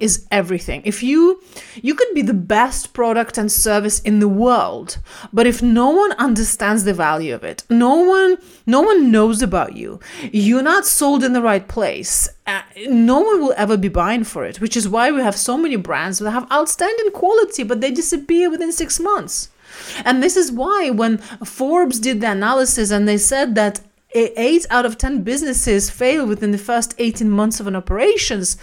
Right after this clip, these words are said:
that's not because they have bad product or bad offer. It's actually because they have failed to communicate their value and the right position in the marketplace.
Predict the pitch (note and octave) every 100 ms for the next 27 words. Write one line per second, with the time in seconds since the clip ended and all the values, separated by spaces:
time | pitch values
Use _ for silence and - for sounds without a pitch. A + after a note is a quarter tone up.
0 | - - - - C#4+ F4 A#4+ A4 - C#4+
1 | D4 D4 B3 A#3+ F#3 A#3 C4+ - - A#3+
2 | C4+ G3 - F#3+ A#3 C4+ - B3+ G4 -
3 | D#3 - - _ _ _ _ _ _ _
4 | - - - C4+ - C#4 E4+ - F#4 G4
5 | D4+ - B3+ A#3+ A#3+ - A3 A3+ A3+ A#3+
6 | - - D4 D#4 C#4+ G#3 - A3 - A#3+
7 | G#3+ G3+ G3 A3+ D#4+ E4+ - A3 F3+ G3+
8 | G#3 F#3+ F#3+ F3+ A3 B3+ C#4 A#3 F3 -
9 | G#3 G#3 G3 G#3 G3+ G3+ F3+ F#3 - F#3+
10 | F3+ G3 F4 B4 D#4+ - E3+ B2 - -